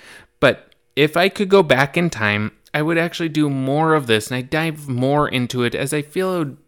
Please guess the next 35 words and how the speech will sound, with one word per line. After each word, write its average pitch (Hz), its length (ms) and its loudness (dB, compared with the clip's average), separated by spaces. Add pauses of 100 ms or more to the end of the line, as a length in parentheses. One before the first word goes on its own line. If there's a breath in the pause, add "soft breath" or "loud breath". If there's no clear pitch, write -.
(140)
round 123 720 -6
me 117 160 0
out 110 340 -2
better 107 380 -2
as 107 180 -6
a 104 100 -8
person. - 460 -10 (1900 loud breath)
So 226 200 8
if 214 120 4
you 214 100 2
find 165 460 4
your 135 140 6
child 107 640 2
drawn 107 340 2
to 113 160 -4
statistical - 880 -6
numbers, 101 600 -6 (400 soft breath)
just 170 220 -6
encourage 175 720 -2
them 160 220 0
to 156 180 -4
look 120 320 -2
more 104 360 -2
into 143 440 -2
it. - 240 -8 (1400 soft breath)
I, 147 240 -2
I - 20 2
don't 156 200 2
have 151 180 0
a 120 100 2
really 113 280 0
good 104 260 -2
resource 113 480 0
on 110 300 0
statistics, - 880 -4